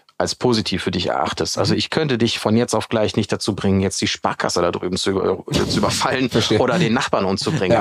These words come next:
Speaker 2: Ja. Das ist auch gut so. Das beruhigt mich.
Speaker 1: <laughs> Ja, äh, ehrlicherweise muss ich allerdings sagen, die Möglichkeit besteht auf der, einer theoretischen Ebene.
Speaker 2: Ja.
Speaker 1: Weil wenn ich dir jetzt sage, „Guck mal hier, da neben, die Sparkasse da hinten, du bist jetzt hier der beste Schauspieler und wir drehen jetzt den Film und das ist jetzt deine Szene, hier ist deine Spielzeugpistole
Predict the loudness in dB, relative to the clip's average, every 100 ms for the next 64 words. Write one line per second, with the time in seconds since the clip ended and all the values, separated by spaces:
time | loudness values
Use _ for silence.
0 | 2 -4 -6 -14 -16 -20 _ _ _ _
1 | _ _ -2 2 2 2 2 2 0 -4
2 | 0 2 2 2 -4 -4 _ -6 -2 0
3 | -2 -4 -12 -14 -4 0 0 -2 -4 -4
4 | -2 0 -2 0 2 2 2 2 2 2
5 | 2 2 2 0 0 -2 _ -2 4 4
6 | 4 2 -2 0 -2 -2 -4 -6 -2 -2
7 | 0 -2 -2 0 0 2 2 2 2 0
8 | 2 2 4 4 2 2 0 0 2 2
9 | 2 2 2 0 0 0 0 2 2 2
10 | 2 0 2 2 2 0 -4 -10 -14 -18
11 | -10 -6 -2 -2 0 0 0 0 0 0
12 | 0 0 0 -2 0 0 2 0 0 0
13 | 0 0 0 2 2 2 2 2 2 2
14 | 2 0 2 2 2 2 -2 -2 -2 0
15 | 2 2 2 2 4 4 2 2 0 2
16 | 0 0 0 0 0 2 2